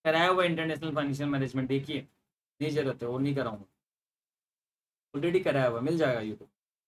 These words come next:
सर, you are the greatest teacher ever born on this। Thank you so much। इतना प्यार दे तो उसके लिए बहुत बहुत शुक्रिया। मज़ा आ गया sir, सब समझ आया, thank you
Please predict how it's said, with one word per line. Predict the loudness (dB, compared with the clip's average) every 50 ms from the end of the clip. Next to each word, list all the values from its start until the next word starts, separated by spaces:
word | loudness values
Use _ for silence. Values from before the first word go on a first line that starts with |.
| _ _ _ _ _
सर, | -2 0 0
you | 0 -2
are | 0
the | 0 -2
greatest | 0 2 0 0 0 -2 -6 -4
teacher | -6 -4 -4 -2 -2
ever | -2 -2 -2 -4 -4 -4
born | -4 -4 -4 -4 -4
on | -6 -8
this। | -10 -12 _ _ _ _ _ _ _ _
Thank | -6 -2 -2 -2
you | -2 -2
so | -4 -2 -2
much। | -2 -2 -4 -10 -18 _ _ _ _ _ _ _ _ -10
इतना | -8 -4 0 0 0 2 4
प्यार | 4 6 6 6 4
दे | 2 -2
तो | -2 -2 -2
उसके | -2 -4 -8 -14 _ _ _ _ _ _ -6
लिए | -4 -2
बहुत | -2 0 0 0 0
बहुत | 0 -2 -2 -2
शुक्रिया। | -4 -8 -10 -10 -12 -14 _ _ _ _ _ _ _ _ -2
मज़ा | 0 2 6 8 8 8
आ | 6
गया | 6 2 0 2
sir, | 2 0 0 0
सब | 0 -2 -4 -4
समझ | -2 -4 -2 -2 0 2
आया, | 2 2 2 2
thank | 0 -2 -2 -2
you | -2